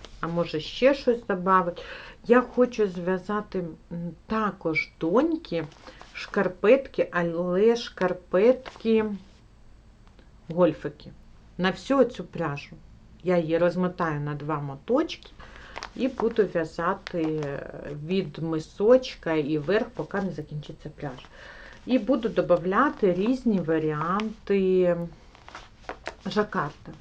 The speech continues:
Де листочки, де лисички, де ще, ну, щось такого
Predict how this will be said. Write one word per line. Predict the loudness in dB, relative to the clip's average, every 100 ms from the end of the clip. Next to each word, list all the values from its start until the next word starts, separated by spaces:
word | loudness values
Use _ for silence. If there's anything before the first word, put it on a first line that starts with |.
| -20 -20 -20 -8
Де | 2 4
листочки, | 4 2 2 6 6 2 -2 -2
де | 2 6 6
лисички, | 6 2 2 2 2 -6 -4 -2
де | 0 -2
ще, | 0 0 2
ну, | 0 -2
щось | -2 -4
такого | -2 -6 -4 -2 0 -2